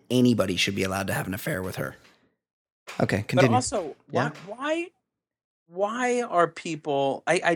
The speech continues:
Speaker 2: I, I just, I'll never understand. Why do people care about, like, marital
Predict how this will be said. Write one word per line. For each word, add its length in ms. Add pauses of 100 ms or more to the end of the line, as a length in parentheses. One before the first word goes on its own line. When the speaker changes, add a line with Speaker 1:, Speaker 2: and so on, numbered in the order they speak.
(180)
Speaker 2:
I, 80
I 40
just, 320
I'll 160
never 380
understand. 400 (560)
Why 200
do 100
people 380
care 600
about, 460 (640)
like, 180
marital 520